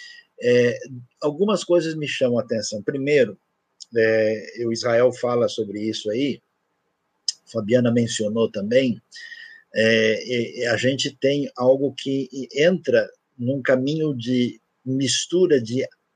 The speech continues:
anomalia com perversidade. E pouca gente, talvez, né, e-, existe um, toda uma história profunda de ocultismo pesado, porque o nazismo também tinha intenção de exterminar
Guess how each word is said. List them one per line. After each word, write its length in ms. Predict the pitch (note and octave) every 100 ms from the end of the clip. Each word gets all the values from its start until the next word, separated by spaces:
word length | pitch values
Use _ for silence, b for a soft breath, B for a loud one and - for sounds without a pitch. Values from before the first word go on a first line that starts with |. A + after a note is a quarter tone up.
| -
anomalia 1200 | D3+ E3+ D#3+ D3+ D#3 D3 C#3 A#2+ B2+ D3 A#2 G2
com 180 | - A#2+
perversidade. 1080 | B2 B2 A2 A2 G#2 A#2+ G2 F2 - - - _ B B B B B
E 60 | B2+
pouca 320 | D3+ G3+ -
gente, 320 | C3+ D3 -
talvez, 560 | - A2+ G#2+ C#3 A2 F2+
né, 260 | A2 C3 -
e-, 220 | G#2+ A2
existe 540 | A#2 A2 D3 F#3 - E3+
um, 120 | B2+
toda 240 | - F3
uma 200 | F#3 F3
história 840 | E3 - - - - C#3+ C#3+ C#3 B2+ - _ _ -
profunda 500 | D3 B2 - F3 E3
de 140 | C3
ocultismo 880 | E3+ - F3 D3+ - E3 F#3 C#3+ B2+
pesado, 480 | A#2+ A2+ G2+ G2 - _ B B
porque 160 | B D3
o 40 |
nazismo 480 | D#3 D#3 B2 E3+ D#3+
também 380 | E3+ C#3 C3+ F#3
tinha 240 | C#3 D3+
intenção 640 | C3+ A#2+ A#2+ A2+ - C3 B2+
de 100 | A#2
exterminar 720 | A2 C3 A#2 A#2 A2+ A#2